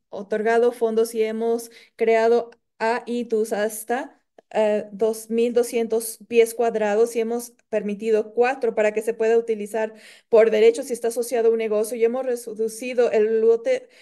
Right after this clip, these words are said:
pequeño para poderlas o crear unidades de trabajo, y hemos repelado las restricciones permitiendo casas pequeñas y los impactos de las cuotas de tráfico que impactan a nuestras unidades,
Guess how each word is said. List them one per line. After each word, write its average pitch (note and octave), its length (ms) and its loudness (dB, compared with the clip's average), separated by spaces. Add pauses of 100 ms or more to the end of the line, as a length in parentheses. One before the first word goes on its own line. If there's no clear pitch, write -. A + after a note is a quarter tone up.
(180)
pequeño A#3 640 -4
para G#3+ 300 -4
poderlas A3 540 -4 (100)
o - 240 -10
crear A#3 440 2
unidades A3+ 520 2
de A3+ 100 -2
trabajo, G3+ 480 -4
y A3 140 2
hemos A#3+ 260 -4
repelado A#3 540 -2
las A#3+ 120 -2
restricciones A3+ 880 -4 (260)
permitiendo A#3+ 1160 -2
casas C4 400 -4
pequeñas A3+ 920 -6 (240)
y A#3 200 2
los A#3 180 2
impactos A#3+ 880 -6
de A3+ 320 -4
las G#3+ 340 0
cuotas B3 400 -2
de A#3 140 -2
tráfico A3+ 720 -4
que A3 80 -2
impactan A#3 560 -4
a G#3+ 80 -4
nuestras G#3+ 340 -4
unidades, G#3 640 -4